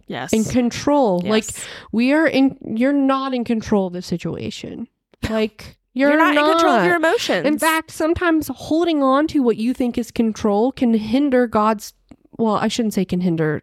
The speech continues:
Speaker 2: because his timing is everything, but, like, sometimes he can't do his part until you're done.
Speaker 1: You're delaying it.
Speaker 2: Like,
Speaker 1: you're in a state of whatever
Speaker 2: let it
Speaker 1: state you're
Speaker 2: go.
Speaker 1: in 'cause
Speaker 2: Mm-hmm.
Speaker 1: you're delaying it. He's waiting on you to let it go.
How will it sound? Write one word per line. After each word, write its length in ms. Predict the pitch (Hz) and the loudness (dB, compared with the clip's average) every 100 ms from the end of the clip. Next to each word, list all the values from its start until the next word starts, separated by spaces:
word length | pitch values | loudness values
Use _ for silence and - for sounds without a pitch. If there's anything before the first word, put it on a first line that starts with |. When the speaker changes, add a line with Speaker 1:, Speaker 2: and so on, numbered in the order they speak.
| - | -6
Speaker 2:
because 280 | 185 180 175 | -2 -2 0
his 160 | 202 | -2
timing 300 | - 190 175 | -2 -2 0
is 100 | 165 175 | 0 0
everything, 440 | 165 165 - 180 | -2 -2 -2 0
but, 160 | 190 208 | 0 2
like, 200 | 214 - - - - - _ - | 0 -2 -16 -16 -18 -20 _ -20
sometimes 600 | - 294 339 349 339 320 | -4 0 0 0 -2 0
he 160 | 320 320 | -2 -2
can't 260 | 349 269 | -2 -2
do 200 | 277 339 | 0 0
his 200 | 285 330 | 0 -2
part 320 | - 320 302 | 0 0 2
until 220 | 247 277 254 | 2 0 2
you're 160 | 269 | 0
done. 420 | 240 254 233 156 | 0 0 -2 -2
Speaker 1:
You're 140 | 262 285 | -4 -2
delaying 600 | 330 330 320 339 320 254 | -2 0 0 0 -2 -2
it. 60 | 214 | 0
Speaker 2:
Like, 360 | 214 208 - _ _ _ - | -2 -4 -12 _ _ _ -16
Speaker 1:
you're 460 | 220 240 277 339 | -6 -2 0 -2
in 220 | - 285 | -2 -6
a 40 | 285 | -6
state 400 | 185 254 302 285 | -6 -4 -4 -2
of 240 | - 233 208 | -2 -2 -2
whatever 460 | 180 - - 185 | 0 2 4 2
Speaker 2:
let 120 | 196 262 | 2 2
it 40 | |
Speaker 1:
state 420 | 302 269 220 185 | 4 4 4 4
you're 100 | 403 | 4
Speaker 2:
go. 60 | 453 | 2
Speaker 1:
in 160 | 403 403 - - | 0 -4 -12 -10
'cause 280 | 277 302 - _ 247 _ _ _ _ _ - 226 - - - 285 214 | -8 -8 -10 _ -14 _ _ _ _ _ -16 -14 -14 -14 -16 -8 -4
Speaker 2:
Mm-hmm. 360 | 202 208 226 | -2 -2 0
Speaker 1:
you're 140 | 233 254 | 0 2
delaying 360 | 269 370 370 | 2 2 2
it. 80 | 233 | 0
He's 220 | 247 262 | -2 0
waiting 280 | 302 339 339 | 0 0 0
on 120 | 320 | -2
you 80 | 320 | -2
to 60 | 302 | -2
let 140 | 285 | -2
it 60 | 294 | -2
go. 240 | 269 | -4